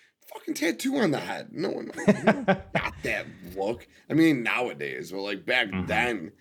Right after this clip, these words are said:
Speaker 1: nobody had that character look, dude. But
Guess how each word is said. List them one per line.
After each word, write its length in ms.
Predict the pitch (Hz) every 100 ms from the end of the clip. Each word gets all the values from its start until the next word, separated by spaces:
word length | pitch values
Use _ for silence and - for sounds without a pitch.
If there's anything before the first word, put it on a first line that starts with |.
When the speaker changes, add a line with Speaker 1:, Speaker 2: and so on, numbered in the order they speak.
| _ -
Speaker 1:
nobody 1000 | 95 117 151 180 165 123 113 104 90 85
had 260 | 104 104
that 200 | 101 80
character 500 | - 95 90 82 82
look, 260 | 82 82 78
dude. 280 | 82 82 80 _ _ _ -
But 380 | 151 143 139